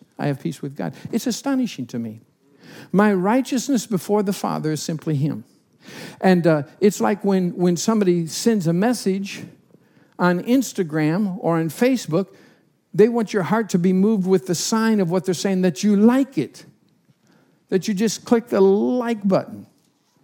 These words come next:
that you like it, or that you share it. You know what God wants you to do when you see the sign that he gives, when heaven announces the announcement, all God wants from you is just to believe it,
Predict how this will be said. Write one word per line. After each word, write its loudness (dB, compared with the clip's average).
that -2
you 0
like 0
it, -4
or 4
that 0
you 0
share -2
it. -12
You 4
know 6
what 0
God 2
wants -2
you 2
to -2
do 0
when 2
you 2
see -2
the 2
sign 0
that 2
he 2
gives, 0
when 4
heaven 2
announces 0
the 2
announcement, 0
all 2
God 0
wants 0
from -2
you 0
is -2
just -6
to -6
believe 2
it, -10